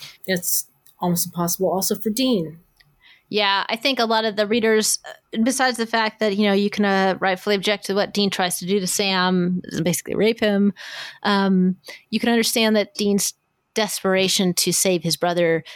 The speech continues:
Speaker 2: and as the
Speaker 1: Mm-hmm.
Speaker 2: reader who loves both of his characters, even though y-,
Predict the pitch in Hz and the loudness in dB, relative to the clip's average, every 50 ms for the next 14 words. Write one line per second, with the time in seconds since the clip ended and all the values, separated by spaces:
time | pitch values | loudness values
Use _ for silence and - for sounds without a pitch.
0 | - _ - 196 208 208 196 185 - - - - - _ _ _ _ _ _ _ | -12 _ -2 0 2 2 0 0 0 0 -2 -2 -6 _ _ _ _ _ _ _
1 | _ _ _ - 185 190 190 180 202 214 233 196 196 190 185 202 196 190 196 190 | _ _ _ 0 2 4 4 4 4 4 4 4 4 2 2 0 0 0 0 -2
2 | 180 180 - - 180 175 - 175 175 - - 269 254 240 240 - 220 220 214 214 | -2 -2 -2 -4 -2 -2 -2 -4 -4 -2 0 0 0 0 0 0 2 2 4 2
3 | 220 - - - - - - - - _ _ _ _ _ _ _ _ _ - 233 | 2 0 -2 -4 -6 -16 -20 -20 -20 _ _ _ _ _ _ _ _ _ -2 -2
4 | 220 226 233 226 208 208 214 214 214 | 2 2 2 4 4 4 4 2 0